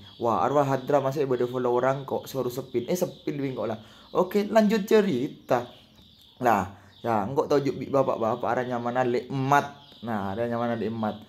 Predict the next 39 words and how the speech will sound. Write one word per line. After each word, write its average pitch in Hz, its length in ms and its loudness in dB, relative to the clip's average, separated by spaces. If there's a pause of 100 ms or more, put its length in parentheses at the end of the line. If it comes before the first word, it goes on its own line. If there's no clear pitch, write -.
(220)
Setong 170 400 4
dia 175 80 6
nyaman 151 320 4
alik 139 160 0
momo. 139 480 2
Kita 139 320 -2
mari 147 320 4
kok, - 240 2
kita 151 240 -4
mari 139 480 4
tua 147 240 2
nala 123 240 0
sorong 123 240 0
ngarak 127 160 4
jajan 127 320 -2
gak 139 160 4
ada 110 160 -2
bi 104 80 -6 (160)
momo. 104 240 -4
Fuh, 110 240 -4
palang 110 400 -4
dek 82 80 -6
momo. 117 320 -6 (560)
Keker 135 320 -2
ngalah 151 400 4
aki 175 160 0
lah 165 140 4
niser. 170 340 0 (560)
Uh, 139 160 0
wah, 123 240 0
ngalah 131 320 2
aki 131 240 -4
jajan 135 320 4
anu, 147 320 2
tai 135 160 4
rantayan. 135 640 2 (480)
Lanjut 196 480 4
cerita. 135 760 2
<laughs> - 60 -16